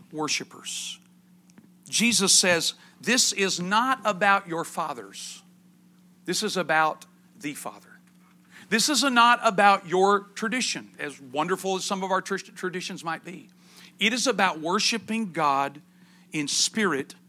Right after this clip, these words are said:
and in truth. Jesus says, "Neither Gerizim," if you go back and read that, nor Jerusalem. Neither one of them. He says this, "The answer is that God is a spirit and he has to be worshiped in spirit and in truth."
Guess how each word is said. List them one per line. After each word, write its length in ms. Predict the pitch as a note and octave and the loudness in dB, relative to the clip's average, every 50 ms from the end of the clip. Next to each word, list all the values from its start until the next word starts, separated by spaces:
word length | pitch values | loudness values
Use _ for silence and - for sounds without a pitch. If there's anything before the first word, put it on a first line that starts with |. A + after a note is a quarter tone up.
| _ _ _ _ _ _ _ _ - | _ _ _ _ _ _ _ _ -4
and 220 | D#3+ D#3 D3+ C#3 | -2 -2 -2 -2
in 160 | C#3+ C#3 C3+ C3 | -4 -6 -6 -6
truth. 580 | - - - - F3 D3+ A2 - - - - - - - - - - - _ - | -8 -6 -6 -6 -6 -6 -8 -10 -16 -20 -20 -20 -20 -20 -20 -20 -20 -20 _ -8
Jesus 500 | - - A3 B3+ A#3+ C#4+ D4+ - - - - - - - - | -2 0 0 0 2 2 2 0 0 -2 -4 -12 -20 -18 -8
says, 460 | - - - - G#3 G#3 G3+ - F#3+ | -4 0 0 2 2 2 0 -2 -2
"Neither 360 | - F#3+ A3 A3 G#3+ F3 F#3+ E3 | 0 0 0 2 2 2 0 0
Gerizim," 720 | C#3+ - F3+ G#3+ A#3 B3+ C4+ F#3 D#3+ F#3+ F#3 G3 A3 A3+ | 0 2 4 4 4 4 2 -2 -2 -2 -2 -2 -2 -4
if 100 | F#3+ - | -6 -8
you 60 | - C#3+ | -4 -2
go 80 | D#3+ | 0
back 140 | D#3+ E3 D#3+ | 0 0 0
and 60 | E3+ | -4
read 120 | D#3+ D#3 C3+ | -4 -4 -4
that, 180 | C3 C3+ C#3 - _ _ _ - - - - | -4 -6 -8 -10 _ _ _ -20 -20 -14 -6
nor 180 | D#3+ E3+ G#3 A3 | 2 4 4 4
Jerusalem. 540 | - G#3+ A#3 A#3+ C4+ - - - D3 G#2+ - _ _ _ _ _ _ _ | 4 0 -2 -2 -2 -4 -6 -6 -8 -12 -16 _ _ _ _ _ _ _
Neither 260 | D3+ F3 B3 C4 C#4+ | 0 2 2 2 2
one 240 | C#4 C4 C#4 D4+ D#4+ | 2 4 4 4 4
of 140 | D#4 A#3+ - | 4 0 -4
them. 100 | - - _ _ _ _ _ _ _ _ _ _ _ _ - - | -10 -18 _ _ _ _ _ _ _ _ _ _ _ _ -20 -4
He 140 | - A3 B3+ | 0 2 4
says 260 | A3+ - B3 A#3 G3+ | 6 6 6 6 4
this, 220 | F3+ A#3+ A3 G3+ - | 2 2 0 2 0
"The 180 | G#3+ G#3 F#3+ | -2 -4 0
answer 440 | - A3+ C#4 D4+ D4+ - A3 G3+ G3 - | 2 2 2 2 2 0 -2 -2 -4 -4
is 380 | F#3 E3+ D#3 D#3 E3+ E3+ - - - - - - | -2 0 0 0 0 -4 -8 -10 -14 -18 -6 -2
that 200 | - F3+ F3 D#3+ | -2 -2 0 2
God 260 | F#3 G3+ A3+ C4 C4 | 4 6 6 6 4
is 140 | C4+ A3 F#3 | 4 2 0
a 80 | G3 F#3 | 0 2
spirit 560 | - - - - G#3 G3+ G#3 A3+ A#3+ A#3 - - - - - | 0 -2 -2 -2 -2 0 0 0 0 -2 -8 -16 -20 -10 -6
and 120 | - E3 D3 | -6 -6 -4
he 240 | D3 G#3 B3 B3+ | -4 -4 -2 0
has 200 | A3+ A3+ A3+ - | 0 0 0 -2
to 80 | - G#3 | -4 -4
be 100 | F#3 F#3 | -6 -4
worshiped 460 | E3 E3+ F3 G3+ G3+ - A#3 G#3 - | -2 0 2 2 2 2 0 0 -2
in 140 | - E3+ D3+ | -6 -4 -2
spirit 580 | - - - - - A3 A#3+ B3+ C4+ C4 - - - _ _ - - - - - | 0 -2 -2 -2 0 0 0 0 0 -2 -6 -12 -18 _ _ -20 -20 -20 -4 0
and 160 | F#3 G3 G3+ | 2 2 4
in 80 | G#3 G3+ | 2 2
truth." 560 | - - C4+ C#4 F#3 - - - - - | 2 0 0 0 -2 -4 -8 -14 -16 -18